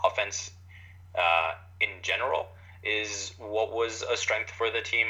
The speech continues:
last year. And so the same way that you knew that Kawhi was the number one option, and then on a different night, it could be one of Siakam, Lowry, Gasol,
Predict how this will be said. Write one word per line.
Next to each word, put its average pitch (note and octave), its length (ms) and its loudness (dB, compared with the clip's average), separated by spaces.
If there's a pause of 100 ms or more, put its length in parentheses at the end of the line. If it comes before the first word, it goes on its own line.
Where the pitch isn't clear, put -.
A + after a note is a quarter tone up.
(100)
last A#2 340 6
year. D#2+ 260 -4
And F2 180 -4
so F2+ 400 0 (1300)
the G#2 80 0
same A#2+ 280 2
way C3+ 160 2
that A#2 180 0
you G2 140 0 (120)
knew G2 300 0
that F2 340 0 (240)
Kawhi F2+ 760 4 (140)
was F2+ 380 -2
the F2+ 120 0
number F2 280 2
one F2 200 4
option, - 420 4 (800)
and F2+ 200 -2
then F2 440 2 (680)
on F2 240 6
a F2 100 -4
different G2 340 -2
night, A2+ 200 2 (140)
it - 140 -10
could - 180 -10
be F2+ 220 -4
one F2 200 2
of E2+ 260 -2 (520)
Siakam, F2 840 2 (680)
Lowry, F2+ 640 2 (760)
Gasol, F2+ 680 2